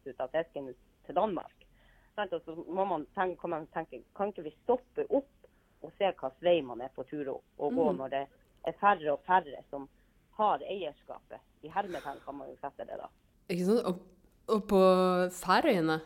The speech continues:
Speaker 2: så gjør de jo veldig spennende ting. Jeg traff, eh, fiskeriministeren, eh, fra, fra <laughs> Fæ-, Færøyene for,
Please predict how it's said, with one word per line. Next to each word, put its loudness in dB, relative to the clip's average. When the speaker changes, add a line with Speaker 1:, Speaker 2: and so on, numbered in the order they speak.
Speaker 2:
så 2
gjør 2
de 4
jo 4
veldig 0
spennende -4
ting. 0
Jeg -4
traff, 0
eh, 2
fiskeriministeren, 0
eh, 0
fra, 0
fra 4
<laughs> 2
Fæ-, 12
Færøyene 8
for, 2